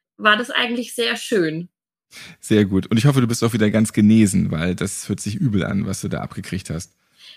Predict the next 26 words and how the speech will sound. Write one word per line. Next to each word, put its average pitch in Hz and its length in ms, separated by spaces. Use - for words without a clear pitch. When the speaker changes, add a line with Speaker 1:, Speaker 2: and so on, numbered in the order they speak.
Speaker 1:
Ja, 247 320
an 220 120
manchen 233 380
Tagen 214 380
hört 214 220
man's 202 220
noch 208 160
ein 202 100
bisschen. 202 520
Die 208 320
geübten 226 420
Logopädenohren 196 1300
werden's 190 340
auch 190 140
jetzt 208 260
im 180 140
Podcast 185 680
noch 185 220
hören, 185 460
dass 185 180
meine 196 260
Stimme 202 300
nicht 185 220
ganz 196 280
perfekt 190 500
klingt, 190 360